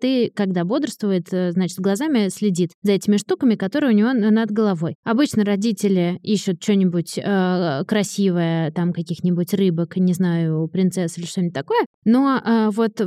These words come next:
в системе Монтессори есть прям четко на каждый возраст, на каждый этап развития ребенка свои мобили,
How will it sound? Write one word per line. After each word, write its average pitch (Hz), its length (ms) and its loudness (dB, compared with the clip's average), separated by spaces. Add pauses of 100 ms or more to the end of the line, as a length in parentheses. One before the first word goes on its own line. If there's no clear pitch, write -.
в 220 320 2
системе 220 420 2
Монтессори 208 640 2
есть 240 460 -2
прям 202 300 0 (100)
четко - 600 -2
на 190 180 4
каждый 190 460 0
возраст, 175 520 -2
на 190 100 2
каждый 185 340 0
этап 180 220 -4
развития 180 540 0
ребенка 233 380 -2
свои 202 320 2
мобили, 247 480 2